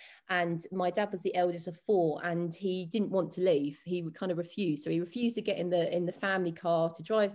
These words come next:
to, to their new life in Kent. So he just got on his bicycle and he cycled from Watford, which, um, his old football town, and, um, cycled a hundred and fourteen miles to Ramsgate on his own, age fourteen, at a time when I'm sure there's no G P S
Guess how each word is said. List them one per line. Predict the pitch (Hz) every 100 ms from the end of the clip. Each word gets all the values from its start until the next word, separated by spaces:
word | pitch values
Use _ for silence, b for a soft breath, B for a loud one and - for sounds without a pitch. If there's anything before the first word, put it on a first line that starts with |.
| -
to, | 156 160
to | - 165
their | 165
new | 180 202
life | 190 170 165
in | 160
Kent. | 156 175 156 151 - B B B B B -
So | 220
he | 226
just | 311
got | - 247
on |
his | 190
bicycle | 190 214 226 190 - 147 147
and | 170
he | 180
cycled | 170 233 233 226 156
from | 151 170 180
Watford, | 185 - 156 143 156 _
which, | - 151 - - 185
um, | 170 160 165 160 _ _ _ _
his | 170
old | 170 165
football | 170 - 160
town, | 156 151 170 160 -
and, | 175 175 180
um, | 175 165 170 170 -
cycled | - - 226 233 233 160
a | 165
hundred | 165 175 165
and | 170
fourteen | 170 165 170 165
miles | 180 151 139 147 - -
to | 165
Ramsgate | 180 185 - 127 - - _ _
on | 214
his | 247 220
own, | 165 151 156 -
age | 226 233
fourteen, | - 220 220 165 151 147
at | 294 269
a |
time | - - 349 311
when | 285
I'm | 277 277
sure | 277 320
there's | 277
no | 269
G | 233 233 220
P | -
S | 202 202 202